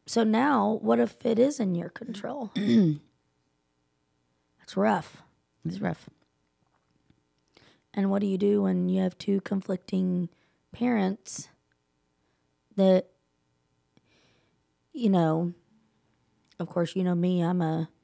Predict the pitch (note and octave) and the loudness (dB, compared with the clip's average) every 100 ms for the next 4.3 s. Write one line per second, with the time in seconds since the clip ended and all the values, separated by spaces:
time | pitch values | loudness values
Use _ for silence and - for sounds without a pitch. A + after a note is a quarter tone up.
0 | _ _ _ _ _ _ _ _ _ _ | _ _ _ _ _ _ _ _ _ _
1 | _ _ _ - F#3+ G#3+ A3 G#3+ - - | _ _ _ -6 -2 2 4 2 0 -10
2 | - - _ - - F3+ G3 G3+ G#3 G3+ | -16 -20 _ -20 -8 -4 -2 0 0 -2
3 | - A3 A3 G#3+ - - - - C4 C4 | 0 4 4 4 -2 -12 -12 2 4 4
4 | C4 A#3 - | 4 2 -2